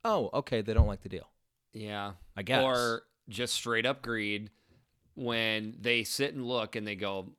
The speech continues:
Speaker 2: "Okay, we get money from the Big Twelve deal,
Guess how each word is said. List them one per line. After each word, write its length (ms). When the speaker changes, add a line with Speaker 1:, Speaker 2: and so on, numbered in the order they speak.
Speaker 2:
"Okay, 380
we 220
get 300
money 300
from 600
the 100
Big 220
Twelve 300
deal, 400